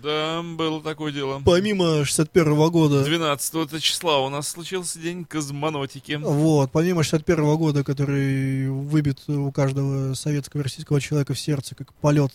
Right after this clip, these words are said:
Speaker 2: того самого единственного и первого советского человека, э, в космос, вот, и человека, в принципе, на Земле, э, этот, э, эта дата, на самом деле, знаешь ли ты об этом, что эта дата, на самом деле, важна и для наших заокеанских друзей,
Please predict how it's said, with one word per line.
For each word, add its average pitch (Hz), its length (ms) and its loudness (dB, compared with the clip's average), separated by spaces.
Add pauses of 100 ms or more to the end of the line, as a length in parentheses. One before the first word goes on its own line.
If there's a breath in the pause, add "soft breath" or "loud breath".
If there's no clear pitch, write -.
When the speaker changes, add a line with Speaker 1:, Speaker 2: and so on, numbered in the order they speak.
Speaker 2:
того 147 220 2
самого 139 500 -2 (420 soft breath)
единственного 156 640 0
и 139 60 4
первого 139 360 2
советского 143 540 -2
человека, 147 560 -2 (580 soft breath)
э, 131 260 4
в - 100 -4
космос, 208 500 2 (200)
вот, 131 260 2
и 131 40 -2
человека, 147 340 0
в - 40 -8
принципе, 147 380 -2
на 135 100 -4
Земле, 139 360 0 (580 soft breath)
э, 135 440 4
этот, 170 360 0
э, 170 360 2
эта 208 200 -4
дата, 196 240 0
на 185 140 0
самом 165 240 -2
деле, 160 200 2
знаешь 190 300 -2
ли 147 80 0
ты - 80 -2
об 143 140 2
этом, 139 180 0
что 131 140 -2
эта 147 100 2
дата, 165 220 0
на 143 80 -4
самом 156 240 -6
деле, 156 120 2
важна 147 380 -2
и 160 100 0
для 156 200 -2
наших 160 320 -2 (220 soft breath)
заокеанских 180 580 0
друзей, 131 400 -4